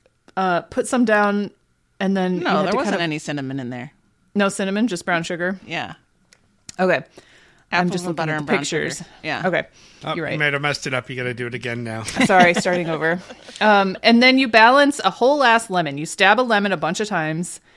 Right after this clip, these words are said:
Speaker 1: and you balance a whole ass lemon on the bottom, and then fill up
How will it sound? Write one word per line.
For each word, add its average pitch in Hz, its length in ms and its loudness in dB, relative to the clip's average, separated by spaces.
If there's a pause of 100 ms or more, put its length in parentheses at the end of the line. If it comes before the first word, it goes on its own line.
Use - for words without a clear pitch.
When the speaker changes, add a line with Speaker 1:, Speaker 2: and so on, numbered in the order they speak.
(360)
Speaker 1:
and 175 320 0
you 170 100 -4
balance 175 400 0
a 175 80 -4
whole 185 180 0
ass 180 220 0
lemon 156 480 -6
on 170 140 -6
the 165 60 -4
bottom, 143 440 -6 (220)
and 180 120 -2
then 165 160 -2
fill 170 220 -2
up 151 160 -4